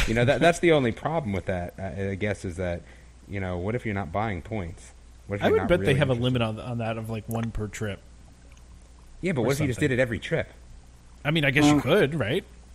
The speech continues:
Speaker 1: Like,
Speaker 3: Yeah,
Speaker 1: uh,
Speaker 3: well, I mean, they, I mean, they keep calling us all the time. Like, we, we get phone calls from D V C, so I, I would assume, you know, if you're coming in and doing the tour, that still shows you're still interested, and so I
Speaker 1: A-,
Speaker 3: can't see why they would.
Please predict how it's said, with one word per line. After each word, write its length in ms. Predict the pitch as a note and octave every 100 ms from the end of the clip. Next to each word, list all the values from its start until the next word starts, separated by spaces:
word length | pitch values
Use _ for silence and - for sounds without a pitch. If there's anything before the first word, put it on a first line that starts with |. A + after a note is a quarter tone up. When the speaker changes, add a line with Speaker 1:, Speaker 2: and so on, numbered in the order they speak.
| - - - - - - - - - -
Speaker 1:
Like, 120 | G2
Speaker 3:
Yeah, 140 | E3+
Speaker 1:
uh, 40 | E3
Speaker 3:
well, 140 | A#2+
I 40 |
mean, 260 | A#2+ B2 G#2+
they, 200 | - A#2+ G2 -
I 120 | B2
mean, 160 | B2+ A#2+
they 100 | C3+
keep 220 | - D#3+
calling 400 | - B2 B2+ A2+
us 480 | A#2 - - - - _ _ - -
all 160 | G2+
the 80 | F#2+
time. 420 | - G2 A#2+ E2
Like, 180 | F2 -
we, 140 | G2
we 220 | G2+ G2 G2+
get 220 | A#2 -
phone 180 | G2 -
calls 260 | F#2 C#2
from 120 | - D#2
D 120 | D2+
V 100 | -
C, 240 | - D2+
so 200 | - F#2
I, 220 | E2+ E2 E2 -
I 100 | G2
would 120 | F2+
assume, 380 | F2 - F#2 F2+
you 80 |
know, 300 | E2 D#2 D#2 D#2 - - -
if 140 | G2 -
you're 80 |
coming 280 | G#2 A#2+ A#2
in 120 | G#2+
and 100 | G2+
doing 220 | F2+ G2 E2
the 80 |
tour, 340 | - - A2+ F#2
that 200 | E2+ -
still 240 | - F2 -
shows 300 | - F#2 E2
you're 140 | D#2+
still 220 | D2+ - D#2
interested, 600 | C#3 - - - D2 -
and 160 | F2+
so 120 | - D#2+
I 80 |
Speaker 1:
A-, 60 | E2
Speaker 3:
can't 240 | D#2+ E2
see 120 | - E2
why 180 | D#2+ D#2
they 140 | D#2+
would. 260 | D#2 D2